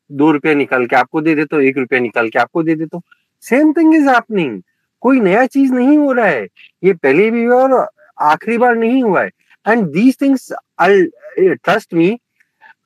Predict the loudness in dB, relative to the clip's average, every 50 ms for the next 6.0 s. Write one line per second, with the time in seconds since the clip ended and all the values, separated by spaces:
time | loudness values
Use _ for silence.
0 | _ -6 -4 -2 0 0 0 0 0 0 -2 -2 0 0 0 0 0 -2 -4 -8
1 | -4 -4 -4 -2 -2 -2 -4 -4 _ 0 0 2 2 0 0 -2 -2 -2 0 0
2 | 0 -2 -4 -10 -12 -6 -4 -2 -2 -2 -4 -8 _ _ _ -4 -2 -2 0 -2
3 | -4 -6 -6 -8 -8 _ _ -4 -2 -2 0 0 0 0 -2 -2 -2 -2 -4 -4
4 | -4 -6 -6 -4 -2 -2 -2 0 -2 -2 -2 -4 -4 -4 -4 -4 -6 _ -20 -20
5 | _ _ _ -2 -2 0 0 -2 -4 -6 -10 -4 -2 0 0 2 0 0 -2 -6